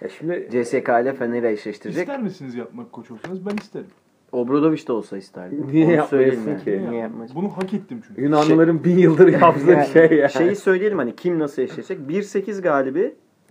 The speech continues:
Speaker 2: dört beş galibiyle oynayacak Final Four'da.
Speaker 3: Hı.
Speaker 2: Yani direkt belli. İki yedi galibi,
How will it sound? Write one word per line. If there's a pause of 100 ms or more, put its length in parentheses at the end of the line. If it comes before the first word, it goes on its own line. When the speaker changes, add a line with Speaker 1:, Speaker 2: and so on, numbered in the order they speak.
Speaker 2:
dört
beş
galibiyle
oynayacak (640)
Final
Four'da.
Speaker 3:
Hı.
Speaker 2:
Yani
direkt
belli. (280)
İki
yedi
galibi,